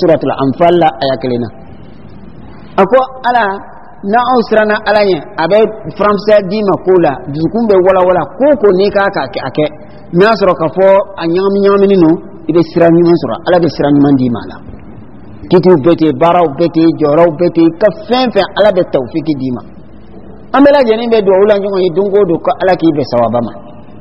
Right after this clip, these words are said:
Ala k'i bɛn sawaba, Ala k'i bɛn sawaba ma. Ala ka tawfiki d'i ma.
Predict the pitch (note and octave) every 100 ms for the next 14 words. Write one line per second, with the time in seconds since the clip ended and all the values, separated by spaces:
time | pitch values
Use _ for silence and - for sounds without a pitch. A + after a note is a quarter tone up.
0 | - F#3+ G3+ G3 F3+ D#3+ D#3+ D3 E3 D3+
1 | F3 G3+ E3+ F3+ D#3+ D#3 D3+ D3 C#3+ D#3+
2 | - - - - - - - - G3 G3+
3 | G3 - E3 D#3 F3 F#3+ D3+ D#3 C3